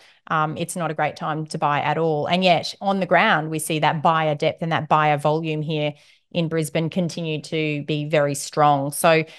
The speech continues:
it's interesting when we're looking at data and trying to interpret that data, but also overlaying that with what we're seeing on the ground, it doesn't always align, because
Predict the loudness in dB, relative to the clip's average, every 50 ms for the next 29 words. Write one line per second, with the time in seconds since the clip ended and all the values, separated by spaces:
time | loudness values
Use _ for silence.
0 | -20 -12 _ -6 -2 2 2 2 2 2 0 -4 -4 -4 -4 -4 -2 -2 -2 0
1 | 0 0 -2 -2 -2 -2 -2 -2 -2 0 2 4 4 6 4 4 2 -2 -2 -2
2 | -2 0 0 0 0 0 -2 -4 -6 -4 -2 -2 -2 -2 -2 -2 0 0 0 0
3 | 2 2 2 4 4 2 2 2 2 2 2 2 0 0 0 0 0 2 4 4
4 | 4 4 4 2 0 0 0 0 -2 -2 -2 -2 -2 -4 -4 -4 -4 -4 -2 -2
5 | 0 0 0 -2 -4 -6 _ _ _ _ 2 4 6 6 6 4 2 2 2 2
6 | 2 2 0 -2 -4 -6 -6 -4 -4 -4 -4 -4 -2 0 2 4 4 2 2 0
7 | -4 -6 -4 -2 0 2 2 2 2 0 0 -2 -4 -8 -6 -2 -2 -2 -2 -2
8 | -6 -10